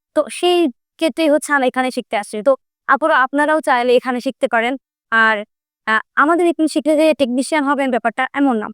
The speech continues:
আমার হয়তো মেন্টর হতে পারেন, নিজে একটা প্রতিষ্ঠান দিতে পারেন, এখানে সব দিতে পারেন, বাইরে যেতে পারেন।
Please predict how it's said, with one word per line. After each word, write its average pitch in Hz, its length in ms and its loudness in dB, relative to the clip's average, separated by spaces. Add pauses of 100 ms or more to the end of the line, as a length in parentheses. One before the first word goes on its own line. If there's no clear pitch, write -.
(320)
আমার 262 180 0
হয়তো 277 160 0
মেন্টর 254 340 0
হতে 269 160 2
পারেন, 226 380 -2
নিজে 262 180 0
একটা - 200 -2
প্রতিষ্ঠান 254 360 0
দিতে 240 160 -4
পারেন, 247 100 -2
এখানে 277 180 -8
সব 277 260 0
দিতে 247 180 -2
পারেন, 214 280 -2 (480)
বাইরে 262 260 2
যেতে 262 200 0
পারেন। 220 300 0